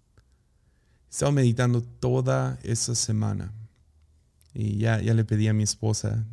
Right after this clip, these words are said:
a, a Mimi, que si podemos diseñar o hacer algo aquí en la oficina. Quiero tener alguna placa o pintura o algo que venga con esta frase de Soren Kierkegaard,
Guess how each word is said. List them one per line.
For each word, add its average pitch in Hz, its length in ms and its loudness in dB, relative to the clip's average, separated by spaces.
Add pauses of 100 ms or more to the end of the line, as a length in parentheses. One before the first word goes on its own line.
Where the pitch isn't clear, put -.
(120)
a, 110 320 -2
a 113 40 -2
Mimi, 110 480 0 (440)
que 110 100 -8
si 107 300 0
podemos 113 720 -2
diseñar 113 800 0
o 107 100 -6
hacer 110 320 -4
algo 110 240 0
aquí 110 160 -4
en 113 60 2
la 110 80 2
oficina. 110 500 -2
Quiero 110 240 -4
tener 107 220 -2
alguna 104 380 -2
placa 104 440 -4
o 104 160 -4
pintura 110 720 0
o 110 260 -6 (640)
algo 117 540 2 (260)
que 113 140 -2
venga 113 240 0
con 113 160 0
esta 110 180 -2
frase 123 460 0
de 104 60 0
Soren 113 340 4
Kierkegaard, 107 680 0